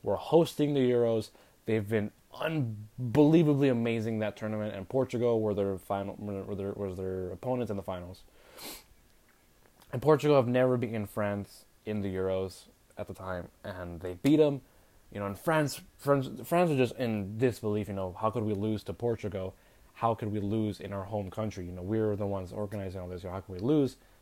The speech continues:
This and that, you know. And there's a video I saw that really hit me right in my heart. It was a, it was a French fan just looking up, and he started crying. You know, he's crying. It, it, it, remember, this is an adult man,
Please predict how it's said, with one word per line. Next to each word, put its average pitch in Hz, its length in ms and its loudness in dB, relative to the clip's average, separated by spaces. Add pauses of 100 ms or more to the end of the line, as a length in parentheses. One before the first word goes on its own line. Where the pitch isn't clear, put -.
(140)
This 101 120 -8
and 104 100 -6
that, 95 100 -6
you 98 80 -8
know. 98 180 -6 (460)
And 127 100 -2
there's 156 100 2
a 175 40 2
video 220 240 6
I 180 40 8
saw 147 280 2
that 120 220 4
really 117 520 6
hit 104 160 -4
me 107 140 -4
right 98 220 -2
in 92 80 -4
my 90 80 -6
heart. 92 280 -4 (460)
It 123 80 -2
was 131 240 4
a, 131 40 2
it 131 160 0
was 131 120 0
a 127 60 0
French 190 480 0
fan 107 500 -4 (120)
just 117 220 -6 (480)
looking 131 360 0
up, 120 360 0
and 113 160 -4
he 113 80 0
started 107 320 0
crying. 90 520 -4 (240)
You 101 120 -4
know, 101 100 -2
he's 107 160 -2
crying. 120 640 0 (500)
It, 139 380 0
it, 185 220 4
it, 175 140 6
remember, 147 260 6
this 175 120 6
is 240 60 4
an 226 80 4
adult 135 500 4
man, 98 420 -6